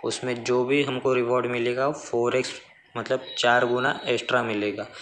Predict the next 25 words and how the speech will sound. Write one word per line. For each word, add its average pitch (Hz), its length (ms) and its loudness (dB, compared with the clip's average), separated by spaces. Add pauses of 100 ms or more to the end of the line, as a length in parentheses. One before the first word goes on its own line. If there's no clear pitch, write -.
(460)
तो 117 600 0 (400)
अभी 120 200 0
यहाँ 120 180 2
पे 123 140 -4
हम 120 220 -4
क्या 120 260 0
करना 123 300 -2
है 120 60 0
आप, - 200 -8 (220)
आप 110 160 -8
लोगों 117 260 0
को 143 100 0 (520)
कि 123 100 -6 (300)
ये 123 60 2
फ़ोर 120 340 -2
एक्स 123 280 -6
loot 120 220 -2
box 120 340 -4
है, 147 60 0
उस 123 140 -2
पर - 140 -6
आपको 113 260 -6
click - 380 -4
करना 113 300 -4
है 151 200 -6